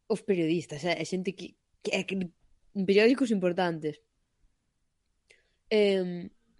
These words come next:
parece ser que Suiza axudou a recuperarse porque ahora,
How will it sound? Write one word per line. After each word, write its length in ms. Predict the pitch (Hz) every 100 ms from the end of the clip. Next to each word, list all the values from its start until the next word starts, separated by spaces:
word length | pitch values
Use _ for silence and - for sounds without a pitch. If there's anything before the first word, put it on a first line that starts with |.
| - -
parece 320 | 196 208 214
ser 360 | 196 220 214 208
que 120 | 208
Suiza 640 | - 214 214 202 220 208 -
axudou 760 | 190 - 196 185 202 208 214 214
a 120 | 214 208
recuperarse 680 | 196 190 185 185 196 214
porque 360 | 190 185 180 185 - - -
ahora, 400 | 208 208 214 202